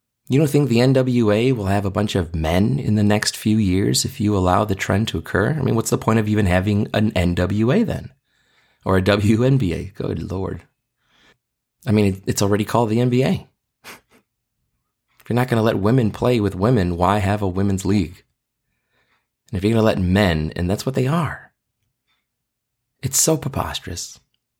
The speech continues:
I can't wrap my ro-, my brain around it. I, I struggle with it every single day. How we have come to a point where there are people who accept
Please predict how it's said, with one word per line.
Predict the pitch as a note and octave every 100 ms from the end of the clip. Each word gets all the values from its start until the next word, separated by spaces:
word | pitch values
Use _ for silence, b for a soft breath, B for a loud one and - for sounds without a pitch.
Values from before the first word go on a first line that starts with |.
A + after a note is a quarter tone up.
| _
I | C3+
can't | C3+ F#3+
wrap | E3 A#2+
my | G#2+
ro-, | G2 G#2+ -
my | G2+ F#2
brain | G2+ G#2+ F2+
around | E2 D#2
it. | D2+
I, | G#2+ A#2
I | G#2+
struggle | - D3 D3+ B2+
with | F#2+ F2
it | -
every | B2 C3+ C#3
single | - A2+ G2+
day. | F#2+ F2 D2+ - _ _ _ _ _ _ _ _ -
How | A2+ G#2+
we | G2 A#2+ C3+
have | A#2+
come | - A#2 B2+
to | C3 A2+
a |
point | - - G2 E2+ -
where | F#2
there | F2 G2+
are | B2 A#2+
people | - B2 A2+ G2 F#2
who | G#2 G2+
accept | F#2+ - - C3+ A2 -